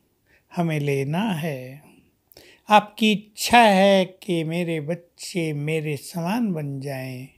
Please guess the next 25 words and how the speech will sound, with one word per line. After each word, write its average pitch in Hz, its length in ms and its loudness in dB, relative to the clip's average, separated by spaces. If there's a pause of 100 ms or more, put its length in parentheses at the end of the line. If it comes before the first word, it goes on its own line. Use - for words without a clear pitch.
(800)
आज 151 220 -2
से 147 340 -4
हमारी 165 500 -2
भी 147 260 -6
यही 135 220 -4
इच्छा - 380 -8
है, 135 440 -8 (500)
हम 165 300 -8 (100)
आप 175 400 -2
जैसे 143 580 -10
हो 147 200 -8
जाएं।" 143 520 -12 (2250)
बाबा 135 360 -4
हमें 131 260 -4
याद 151 280 0
दिला 180 500 2
रहे 156 360 -4
हैं 147 220 -6
रोज, 131 360 -10
"बच्चे, 175 680 -6 (1040)
तुम्हें 214 480 2
बड़े-बड़े 151 640 0
कार्य 139 800 -10
करने 135 420 -14
हैं, 147 600 -14